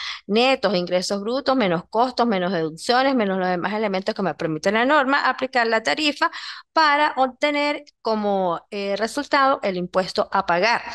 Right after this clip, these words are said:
En el impuesto al valor agregado manejamos elementos que más adelante cuando veamos,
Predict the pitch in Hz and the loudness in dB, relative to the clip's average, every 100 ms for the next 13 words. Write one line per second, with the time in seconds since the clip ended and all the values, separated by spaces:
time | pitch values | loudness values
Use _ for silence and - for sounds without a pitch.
0 | - - - 214 208 208 208 226 262 254 | -10 -12 -4 0 2 2 -2 0 2 2
1 | 196 180 202 220 233 247 262 233 226 226 | 2 2 2 0 0 2 4 4 2 2
2 | 196 185 190 190 220 214 233 247 220 220 | 0 -2 -2 -2 -2 -2 0 0 0 -4
3 | 226 196 185 185 208 196 180 233 240 262 | -4 -4 -2 0 2 2 2 0 0 -2
4 | 262 202 185 180 175 165 165 170 185 214 | 0 0 2 2 2 0 0 -2 -2 -4